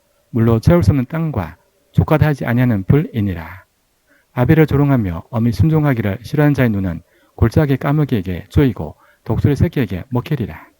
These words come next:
내가 심히 기이 여기고도 깨닫지 못하는 것 서너시 있나니 곧 공중에 날아다니는 독수리의 자취와 반석 위로 기어다니는 뱀의 자취와 바다로 지나다니는 배의 자취와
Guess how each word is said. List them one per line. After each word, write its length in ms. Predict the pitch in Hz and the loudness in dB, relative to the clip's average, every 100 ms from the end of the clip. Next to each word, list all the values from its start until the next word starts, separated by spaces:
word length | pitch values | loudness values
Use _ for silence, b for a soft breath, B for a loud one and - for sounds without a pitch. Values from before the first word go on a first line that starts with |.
| _ _ _ b b b | _ _ _ b b b
내가 300 | 113 110 117 - | -2 0 0 -2
심히 320 | - 180 139 | -2 2 2
기이 260 | - 139 123 | 0 2 2
여기고도 520 | 110 117 95 82 - | 0 -4 -4 -8 -10
깨닫지 340 | - 135 151 127 | -6 -2 -2 0
못하는 320 | 110 139 131 | 0 0 0
것 160 | - - | -2 -8
서너시 400 | - 147 151 143 | -8 -2 -2 0
있나니 440 | 135 110 95 87 - _ _ _ _ b b b - | -2 -2 -4 -6 -10 _ _ _ _ b b b -4
곧 180 | 113 - _ | -4 -4 _
공중에 380 | 123 131 147 135 | 0 2 2 0
날아다니는 420 | 120 151 139 127 | -2 -2 -2 -2
독수리의 480 | - - 127 101 - _ - | -4 -2 0 0 -4 _ -6
자취와 580 | 113 - 117 90 80 b b b _ | -6 -2 -2 -2 -6 b b b _
반석 340 | 113 127 156 | 0 2 0
위로 160 | 143 123 | 2 0
기어다니는 460 | - 147 123 120 | 2 2 2 2
뱀의 260 | 110 127 135 | 2 2 0
자취와 600 | 113 98 - 85 76 78 _ _ _ - | -2 -6 -8 -10 -10 -16 _ _ _ -2
바다로 440 | 165 143 131 95 | 0 2 0 -2
지나다니는 600 | - 135 123 113 135 104 | 0 0 2 2 0 0
배의 200 | 92 117 | 0 0
자취와 580 | 117 92 - 95 82 76 | -2 -8 -10 -10 -10 -12